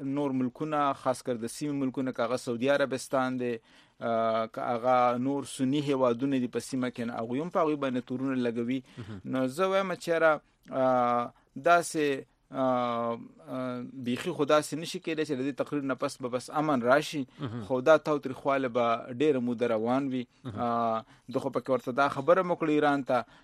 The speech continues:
Speaker 1: چې داعش چې کوم دی، داعش خو
Speaker 2: د-
Speaker 1: تاسو ته پته ده چې دا سني، آه، آه،
Speaker 2: ډله.
Speaker 1: ډله وه. او
Speaker 2: د ایران
Speaker 1: د-
Speaker 2: دښمنه.
Speaker 1: آه، او د سني نه زیات د شیعه دښمن دی.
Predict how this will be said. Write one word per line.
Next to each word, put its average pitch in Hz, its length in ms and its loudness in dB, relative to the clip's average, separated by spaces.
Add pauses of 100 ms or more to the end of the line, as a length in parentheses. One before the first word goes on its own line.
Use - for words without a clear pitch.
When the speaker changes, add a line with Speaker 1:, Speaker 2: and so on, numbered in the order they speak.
(160)
Speaker 1:
چې - 80 -6
داعش 127 480 6
چې - 120 -6
کوم 143 300 -2
دی، 147 160 2
داعش 135 340 2
خو 131 100 0
Speaker 2:
د- 156 40 2
Speaker 1:
تاسو 143 240 2
ته 143 80 0
پته 170 260 -2
ده 147 80 -2
چې 135 80 -8
دا 139 240 2
سني، 151 560 -2 (300)
آه، 120 880 4 (260)
آه، 113 380 0
Speaker 2:
ډله. 110 280 2 (220)
Speaker 1:
ډله 147 260 6
وه. 139 260 4 (360)
او 113 840 0 (100)
Speaker 2:
د 123 100 -4
ایران 151 360 4
Speaker 1:
د- 147 40 4
Speaker 2:
دښمنه. 160 300 4
Speaker 1:
آه، 127 120 2 (220)
او 135 120 2
د 131 100 -2
سني 170 340 -4
نه 165 160 0
زیات 147 240 4
د 123 120 -2
شیعه 175 280 2
دښمن 151 500 -2
دی. 120 140 2